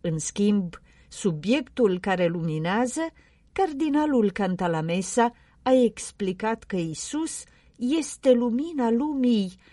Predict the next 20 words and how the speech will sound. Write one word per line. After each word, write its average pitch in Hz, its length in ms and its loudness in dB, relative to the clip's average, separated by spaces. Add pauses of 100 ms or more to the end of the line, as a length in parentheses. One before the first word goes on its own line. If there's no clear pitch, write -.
(140)
în 254 200 2
sensul 254 760 0
că 247 140 0
el 269 680 4
luminează 233 920 4 (140)
toate 262 580 2
lucrurile. 185 840 -2 (520)
Isus, 254 600 0 (340)
făcând 240 880 2
în 190 180 -2
privința 220 640 0
lumii 233 520 4 (360)
ceea 370 220 0
ce 277 180 2
face 233 420 0
soarele 311 840 -2
în 254 200 -2
privința 220 800 0
pământului. 226 880 0 (360)
Soarele, 185 840 2